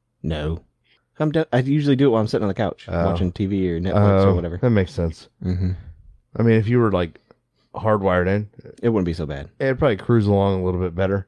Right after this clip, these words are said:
Speaker 1: Yeah, probably. But
Speaker 2: Yeah.
Speaker 1: if I were sitting up here doing it, then yeah, I could.
Speaker 2: So I hardwired in to upload the last episode.
Speaker 1: Mm-hmm.
Speaker 2: I was like, "Blink." And
Speaker 1: Did they zoot it through?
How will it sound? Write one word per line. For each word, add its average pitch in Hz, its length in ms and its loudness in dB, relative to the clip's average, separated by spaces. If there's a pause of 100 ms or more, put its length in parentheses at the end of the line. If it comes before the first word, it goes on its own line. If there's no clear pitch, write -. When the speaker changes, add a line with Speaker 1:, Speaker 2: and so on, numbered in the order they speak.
(100)
Speaker 1:
Yeah, 76 200 -6 (640)
probably. - 400 -12 (540)
But - 160 -6
Speaker 2:
Yeah. 101 220 2 (520)
Speaker 1:
if 104 140 -6
I 95 60 -2
were 85 100 -6
sitting - 180 -6
up 73 100 -8
here 87 120 -4
doing 76 180 -8
it, - 140 -10
then 80 160 -8
yeah, 78 120 -10
I 80 60 -10
could. - 240 -12 (1080)
Speaker 2:
So 113 240 0
I 107 140 0
hardwired 113 500 4
in 101 280 2
to 98 640 2 (100)
upload 101 1000 2 (320)
the 107 100 -4
last 110 320 0
episode. 95 460 -2 (160)
Speaker 1:
Mm-hmm. 101 220 0
Speaker 2:
I - 640 -18
was 98 80 -2
like, 98 140 -4 (300)
"Blink." 277 380 0 (840)
And 98 500 2
Speaker 1:
Did 90 100 -4
they 85 120 -4
zoot 90 260 -4
it 90 80 -6
through? 95 220 -4